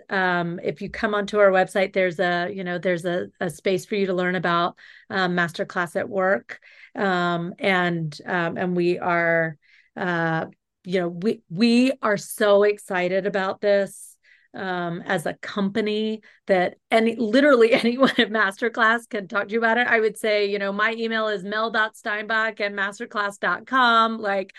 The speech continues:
send me an email and I will get you connected to the right people. Um, but we are, um, you know, we have some incredible, incredible instructors coming, um, where we've really been,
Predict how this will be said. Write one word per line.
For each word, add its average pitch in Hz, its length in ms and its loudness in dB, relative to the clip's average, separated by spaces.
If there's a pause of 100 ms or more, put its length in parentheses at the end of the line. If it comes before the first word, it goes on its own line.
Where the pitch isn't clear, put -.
(340)
send 240 380 2
me 240 180 0
an 233 80 -4
email 226 380 0
and 202 180 0
I 202 200 0
will 214 120 -6
get 214 200 -6
you 208 100 -6
connected 208 540 -4
to 208 140 -4
the 208 120 -2
right 202 320 4 (400)
people. 214 720 2 (320)
Um, 180 800 -2 (200)
but 190 380 6
we 202 320 0
are, 175 640 0 (320)
um, 160 760 -4 (680)
you 196 140 -2
know, 208 80 -2
we 202 100 6
have 196 180 -4
some 226 220 -4
incredible, 208 1300 2
incredible 196 600 0
instructors 190 800 -4
coming, 190 720 -2 (260)
um, 185 380 2
where 190 140 4
we've 180 320 2
really 196 280 4
been, 180 640 -2